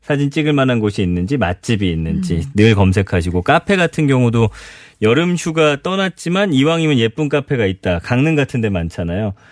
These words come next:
Speaker 1: 그럼 거기서 또 사진 찍어서 올릴 만한 곳들을 찾아 나서는 것이겠죠. 그리고 숙소 같은 경우는 호텔이 일 위입니다. 이 위가 펜션, 삼 위가 리조트, 사 위가 공유 숙소인데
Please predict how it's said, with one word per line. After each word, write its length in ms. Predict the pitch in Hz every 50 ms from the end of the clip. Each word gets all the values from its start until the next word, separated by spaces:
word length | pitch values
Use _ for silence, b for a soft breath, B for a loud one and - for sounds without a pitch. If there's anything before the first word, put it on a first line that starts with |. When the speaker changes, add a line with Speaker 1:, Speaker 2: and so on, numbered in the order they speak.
| b b
Speaker 1:
그럼 220 | _ - 117 110 95
거기서 360 | 101 98 98 104 98 107 98 -
또 240 | - 92 90 90 92
사진 320 | - - 139 139 135 131
찍어서 300 | - 135 117 110 - 104
올릴 260 | 90 90 101 107 107
만한 420 | 104 101 95 92 90 87 87 87 95 - _ _ _ _ _
곳들을 480 | - - 104 98 - - 113 107 98 92
찾아 400 | - - - 156 156 151 135 104 92 -
나서는 440 | - 95 98 101 98 131 120 113 98
것이겠죠. 680 | 85 82 78 78 - - 87 76 73 - - - 82 85 B B B B B B B B B B B
그리고 260 | - 151 165 165 165
숙소 320 | 156 - 233 - - 247
같은 320 | 226 220 214 - - 202 190
경우는 220 | 180 175 165 160
호텔이 640 | 156 - 269 - _ - 254 240 214 190 165 151 156
일 80 | 170
위입니다. 420 | 196 185 160 131 101 85 98 113 127
이 160 | 110 107 117
위가 220 | 120 123 113 117 104
펜션, 500 | - 156 151 147 143 135 - 165 175 180
삼 220 | - - 175 170
위가 160 | 170 156 143
리조트, 500 | 107 98 98 98 113 107 98 - - 98
사 140 | 92 - 107
위가 240 | 107 117 127 120 107
공유 320 | 98 - 107 113 127 135
숙소인데 640 | - 120 104 - - 92 85 82 92 104 101 85 76